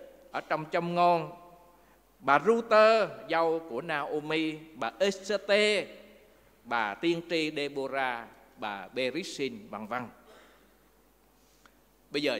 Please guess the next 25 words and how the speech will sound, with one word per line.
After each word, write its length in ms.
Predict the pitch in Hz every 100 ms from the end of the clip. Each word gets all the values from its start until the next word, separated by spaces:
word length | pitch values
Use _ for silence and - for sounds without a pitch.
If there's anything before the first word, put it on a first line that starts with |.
| 151
chúng 120 | 156
ta 340 | 139 131 123
đến 200 | 123 131 170 -
phần 180 | 117 101 -
thứ 120 | -
ba. 340 | 175 139 135 107 - - _ _ _ _ _ -
Người 200 | 147 151
nữ 540 | 147 151 269 349 -
khôn 260 | 214 208 196
ngoan 440 | 196 196 190 180 175 -
làm 280 | 120 135 127
gì? 220 | 123 120 92 - - - _ _ _ _ _ _ _ _
Người 140 | 135 160
nữ 240 | 160 208 285
khôn 200 | 240 226
ngoan 500 | 226 220 220 214 202 - -
xây 560 | - 196 208 196 190 190
cất 140 | 320 - - - 120
nhà 360 | 127 123 107
mình. 240 | 113 127 95 - - - _ _ _ _ _ _ _ _ _ _ _ _ _ _ -
Đàn 260 | 160 170
ông 300 | 196 226 226 -
thì 100 | 143
xây 300 | - 240 233
nhà 460 | 190 156 131 107